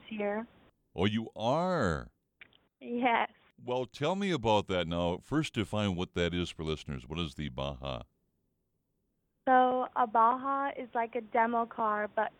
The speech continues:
Speaker 1: you race around a racetrack.
Speaker 2: Okay. And you have a car in the race this year?
Speaker 1: Yep, I did last year, too.
Speaker 2: How'd you do last year?
Speaker 1: Um, I did okay. <laughs>
Speaker 2: Okay. And your goal is to do better this year at the Marshall County Fair.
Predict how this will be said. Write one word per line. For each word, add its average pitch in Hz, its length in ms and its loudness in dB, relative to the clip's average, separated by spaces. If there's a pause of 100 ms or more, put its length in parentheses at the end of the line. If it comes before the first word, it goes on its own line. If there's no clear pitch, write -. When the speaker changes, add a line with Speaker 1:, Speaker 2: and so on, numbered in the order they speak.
Speaker 1:
you 220 200 -10
race 220 320 2
around 214 340 -2
a 208 140 -8
racetrack. - 640 -4 (720)
Speaker 2:
Okay. 80 540 -2 (520)
And 82 120 -2
you 87 120 2
have 80 100 -2
a 78 40 -4
car 82 280 0
in 87 200 -2
the 80 80 0
race 87 300 -2
this - 280 -8
year? 64 160 -10 (1080)
Speaker 1:
Yep, 285 220 0
I - 160 6
did 277 200 0
last 208 360 4
year, 220 140 -12 (100)
too. - 200 -12 (460)
Speaker 2:
How'd 98 160 0
you 98 60 4
do 90 200 2
last 87 320 -2
year? 65 200 -10 (840)
Speaker 1:
Um, 302 420 6
I 277 140 -2
did 320 160 -4
okay. 247 540 -4 (180)
<laughs> - 160 -14
Speaker 2:
Okay. 82 520 -2 (420)
And 80 160 -4
your 80 80 -2
goal 92 240 0
is 101 100 -4
to 90 140 -6
do 98 100 2
better 90 300 2
this 92 260 -2
year 73 220 -4
at 73 80 -8
the 73 80 -6
Marshall 78 340 -4
County 76 340 -4
Fair. 82 440 -6